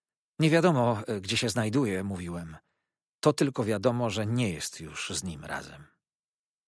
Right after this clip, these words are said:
Słuchał i milczał, wpatrując się we mnie. Nie zapomnę nigdy tego spojrzenia. Gdym skończył opowiadanie, milczał jeszcze z głową opartą na ręku.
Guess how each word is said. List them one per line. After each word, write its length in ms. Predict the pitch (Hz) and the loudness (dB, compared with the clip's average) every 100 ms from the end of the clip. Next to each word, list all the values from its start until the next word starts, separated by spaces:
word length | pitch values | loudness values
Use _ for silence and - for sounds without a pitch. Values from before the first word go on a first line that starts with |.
| _ | _
Słuchał 400 | - 110 104 101 | -6 -4 -4 -4
i 60 | 92 | -6
milczał, 600 | 92 90 80 - - - _ _ _ | -6 -8 -8 -12 -14 -20 _ _ _
wpatrując 540 | - 95 - 85 73 - | -14 -12 -10 -12 -10 -10
się 120 | 87 | -10
we 160 | 76 | -12
mnie. 300 | 73 76 78 _ _ _ _ _ _ _ - - | -14 -18 -20 _ _ _ _ _ _ _ -12 -4
Nie 100 | 131 | 0
zapomnę 420 | 123 139 131 123 | 0 0 0 0
nigdy 300 | 131 113 98 | -2 -4 -6
tego 200 | 87 80 | -6 -8
spojrzenia. 640 | - 87 80 82 76 73 - - - | -8 -8 -10 -10 -12 -14 -16 -16 -8
Gdym 200 | 104 98 | -6 -4
skończył 580 | - 143 143 - 104 | -2 -4 -4 -6 -6
opowiadanie, 600 | 107 107 95 92 110 113 113 | -6 -8 -8 -6 -6 -6 -6
milczał 600 | 104 127 123 101 95 87 | -4 -6 -6 -8 -8 -8
jeszcze 380 | 92 92 - | -8 -10 -8
z 100 | 87 | -10
głową 440 | 82 87 98 98 95 | -8 -6 -6 -6 -8
opartą 400 | - 95 95 92 | -8 -10 -8 -8
na 120 | 87 | -8
ręku. 420 | 78 69 - - | -10 -14 -20 -20